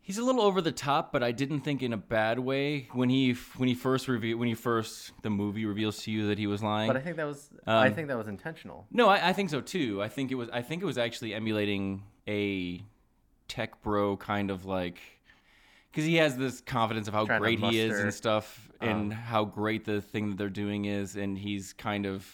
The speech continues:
Speaker 1: blustery. Yeah, it's, it's a little silly, but it comes off as just proving that his character is really up his own ass, and
Speaker 2: Right.
Speaker 1: so
Speaker 2: And he's off.
Speaker 1: yeah.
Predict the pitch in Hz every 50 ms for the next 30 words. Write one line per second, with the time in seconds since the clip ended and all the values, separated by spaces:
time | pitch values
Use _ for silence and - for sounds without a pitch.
0 | - - _ _ - 110 107 104 104 - - 107 104 101 101 95 95 95 95 95
1 | 98 - - 107 101 - - - - - - - _ - 147 131 117 139 139 135
2 | 143 165 180 180 175 - 196 196 196 190 135 139 131 - 147 143 131 131 123 117
3 | 117 113 104 95 - - - - 117 104 - - - _ _ _ _ - - 127
4 | 120 107 104 104 101 101 - - - 104 101 98 - 101 98 95 90 90 90 -
5 | - - - _ _ _ _ - - 90 98 101 107 107 104 104 98 101 98 95
6 | 92 101 90 98 92 92 95 95 95 90 90 92 92 - - 104 - - 101 98
7 | 95 92 95 92 92 87 90 - - - 107 98 95 92 92 95 117 117 113 107
8 | 101 98 85 80 80 - - - _ _ _ _ _ - - 113 95 65 -